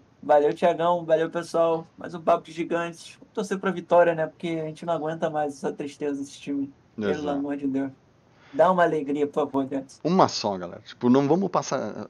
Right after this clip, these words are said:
Speaker 2: ter-, terminar zero dezessete. Vamos terminar pelo menos um dezesseis, vai.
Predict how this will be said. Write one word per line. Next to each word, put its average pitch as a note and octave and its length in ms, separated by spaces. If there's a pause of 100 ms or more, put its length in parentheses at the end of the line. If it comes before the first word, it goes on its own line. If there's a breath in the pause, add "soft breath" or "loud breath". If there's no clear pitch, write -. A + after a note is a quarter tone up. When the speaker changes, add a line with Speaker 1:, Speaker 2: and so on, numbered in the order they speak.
(120)
Speaker 2:
ter-, A#2+ 120
terminar A#2 420
zero G#2+ 180
dezessete. G2+ 420
Vamos E3 180
terminar D#3 260
pelo B2+ 200
menos A2+ 260
um G#2+ 120
dezesseis, F2+ 500
vai. F#2 180